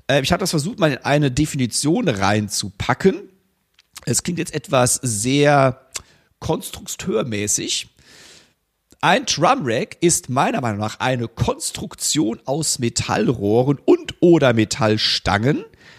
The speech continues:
die dazu dient, verschiedene Drum-Komponenten wie Toms, Cymbals, Halterung und andere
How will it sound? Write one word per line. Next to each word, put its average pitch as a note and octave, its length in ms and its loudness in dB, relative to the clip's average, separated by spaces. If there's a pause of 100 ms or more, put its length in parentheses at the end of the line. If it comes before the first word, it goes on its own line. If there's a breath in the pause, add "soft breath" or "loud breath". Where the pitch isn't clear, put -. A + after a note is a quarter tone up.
(160 soft breath)
die A#2+ 140 -6
dazu B2+ 420 0
dient, A#2 400 -6
verschiedene B3 640 -2
Drum-Komponenten C3 1200 -4
wie G2+ 340 -2 (300)
Toms, C#3+ 540 2 (360)
Cymbals, C3+ 640 0
Halterung C3+ 440 2
und F3 220 -2
andere D3 400 0